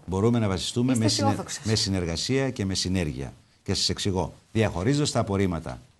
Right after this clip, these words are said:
Speaker 1: τα κοινά απορρίμματα από τα ανακυκλώσιμα, μειώνουμε τον όγκο των σκουπιδιών. Αυτό σημαίνει ότι γεμίζουν αργότερα οι κάδοι, περισσότερη ώρα, ώρες για να γεμίσει ο κάδος, άρα λιγότερα δρομολόγια της ανακύκλωσης, λιγότερη δαπάνη στα καύσιμα και σε εργατόρες προσωπικού,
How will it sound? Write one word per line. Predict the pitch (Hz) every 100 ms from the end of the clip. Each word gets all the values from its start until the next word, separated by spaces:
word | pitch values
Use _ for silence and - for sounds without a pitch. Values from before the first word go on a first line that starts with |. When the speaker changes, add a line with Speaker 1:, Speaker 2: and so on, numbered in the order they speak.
| _
Speaker 1:
τα | -
κοινά | 92 98 123 131
απορρίμματα | - 107 95 92
από | 87
τα |
ανακυκλώσιμα, | 87 85 - 87 87 107 107
μειώνουμε | 104 127 135 127
τον | 101
όγκο | 113 113
των | 110
σκουπιδιών. | - 85 87 92 80 62 - _ -
Αυτό | 90 147
σημαίνει | 147 147 139 110 78 - - _ -
ότι | 117 117 123
γεμίζουν | 117 117 147 151 123 110
αργότερα | 123 123 113 170 170 123 104
οι | 95
κάδοι, | 101 87 78 113 127 - _
περισσότερη | 110 98 123 123 107 107
ώρα, | 101 90 76 - _
ώρες | 104 110 90
για | 98
να | 95
γεμίσει | 90 98 92
ο | 78
κάδος, | 85 82 117 120 - _ _ _ _ _ _ _
άρα | 120 131 123
λιγότερα | 113 120 120 165 170 139
δρομολόγια | 117 113 110 107 101 95
της | 92
ανακύκλωσης, | 87 78 80 85 78 123 -
λιγότερη | 92 90 131 151 156
δαπάνη | 135 123 127 110 95
στα | -
καύσιμα | 90 90 90 - 87
και | 85
σε | - 87
εργατόρες | 85 85 92 90 82
προσωπικού, | 82 78 76 71 92